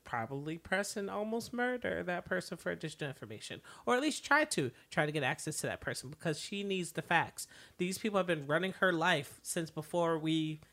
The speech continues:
got a series. So it would, it would make sense to me that she's like, "Oh, th-, the Twelve is about this weapon. The Twelve is around.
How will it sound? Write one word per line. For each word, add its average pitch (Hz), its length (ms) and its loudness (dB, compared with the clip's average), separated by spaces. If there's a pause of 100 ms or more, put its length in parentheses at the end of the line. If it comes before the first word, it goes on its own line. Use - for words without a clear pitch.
(160)
got 156 200 6
a 139 40 -6
series. 120 520 -2 (200)
So 165 280 2
it 185 140 2
would, 190 300 -2 (200)
it 220 120 12
would 240 120 6
make 214 140 6
sense 208 240 -2
to 190 80 2
me 180 160 2
that 147 160 -2
she's 175 320 -2
like, 151 240 0
"Oh, 127 380 0 (420)
th-, 175 160 -10
the 160 140 -2
Twelve 170 320 4
is 165 260 2
about 180 300 0
this 190 160 -4
weapon. 185 220 -4
The 165 40 -4
Twelve - 360 -2
is 165 300 0
around. 151 680 -2